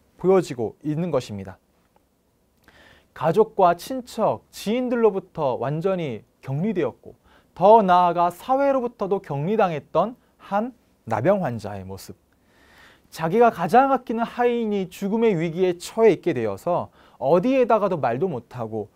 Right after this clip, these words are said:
마음속으로 그 슬픔과 아픔과 막막함을 느껴야 했던 그 한 백부장. 어,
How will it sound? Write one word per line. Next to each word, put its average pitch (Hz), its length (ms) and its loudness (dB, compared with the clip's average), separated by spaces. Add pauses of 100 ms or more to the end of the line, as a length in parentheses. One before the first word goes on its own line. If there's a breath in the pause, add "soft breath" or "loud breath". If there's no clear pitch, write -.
(140)
마음속으로 139 840 -2
그 185 140 -2
슬픔과 190 800 -2
아픔과 180 460 -4
막막함을 175 760 -4
느껴야 202 340 0
했던 170 440 -4 (220 soft breath)
그 202 160 -4
한 208 240 -4
백부장. 120 520 -6 (1200 soft breath)
어, - 300 -16